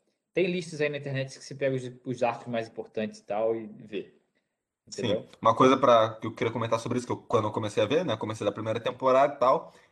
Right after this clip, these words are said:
Speaker 2: e é completamente aleatório, eu não fazia a menor ideia. Tipo, eu achava que tava
Speaker 1: É,
Speaker 2: vendo
Speaker 1: é.
Speaker 2: negócio fora de ordem, se pau, estava vendo em ordem. Ca-, inclusive, eu vi um episódio que, tipo, eu reconheci de quando eu era pequenininho, acho que o primeiro episódio de Clone Wars que eu vi,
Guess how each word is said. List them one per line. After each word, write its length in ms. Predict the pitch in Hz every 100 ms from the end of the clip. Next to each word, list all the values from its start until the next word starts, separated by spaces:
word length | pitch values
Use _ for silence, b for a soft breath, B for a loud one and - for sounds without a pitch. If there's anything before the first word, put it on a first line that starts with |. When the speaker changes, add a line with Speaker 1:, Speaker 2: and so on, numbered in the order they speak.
| B
Speaker 2:
e 80 |
é 40 | 185
completamente 680 | - 175 208 240 240 240 240
aleatório, 520 | 247 294 - 196 143
eu 60 | 120
não 100 | 131
fazia 240 | - 160
a 20 |
menor 180 | 175 185
ideia. 260 | 247 180 156
Tipo, 180 | - 147
eu 40 |
achava 220 | 143 165 160
que 100 | -
tava 200 | 165 151
Speaker 1:
É, 40 |
Speaker 2:
vendo 320 | 156 147 139 -
Speaker 1:
é. 160 | 90 85
Speaker 2:
negócio 280 | 135 139 -
fora 200 | 160 143
de 100 | 147
ordem, 200 | 185 131
se 140 | 160
pau, 140 | 151 185
estava 260 | 196 208
vendo 240 | 175 196 214
em 140 | 240
ordem. 480 | 185 160 143 107 95 b b b b
Ca-, 180 | 127 120
inclusive, 680 | 139 139 120 104 156 - - -
eu 120 | 117
vi 80 | 139
um 60 |
episódio 680 | 180 175 110 107 151 120 101 -
que, 80 | 123
tipo, 220 | - 151
eu 80 | 143
reconheci 540 | 165 175 190 180 180
de 100 | 180
quando 160 | 185 196
eu 60 | 196
era 100 | 196
pequenininho, 600 | 202 - 233 220 196 196
acho 120 | 190
que 40 | -
o 40 |
primeiro 280 | 196 190 247
episódio 220 | 202 -
de 20 |
Clone 140 | - 180
Wars 140 | 180
que 80 | -
eu 80 | 143
vi, 340 | 113 165 -